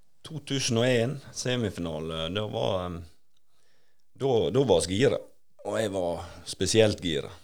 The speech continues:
<laughs> Hadde lyst til å, å, å vise litt igjen der. Eh, og, eh, og der, eh, der, eh, så du den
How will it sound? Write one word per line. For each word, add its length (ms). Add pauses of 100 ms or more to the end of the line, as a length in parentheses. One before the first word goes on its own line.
(360)
<laughs> 640
Hadde 220
lyst 260
til 80
å, 280 (1200)
å, 80 (480)
å 20
vise 340
litt 220
igjen 280
der. 260 (240)
Eh, 880 (260)
og, 320
eh, 380
og 100
der, 380
eh, 420 (540)
der, 320
eh, 1000
så 300
du 140
den 260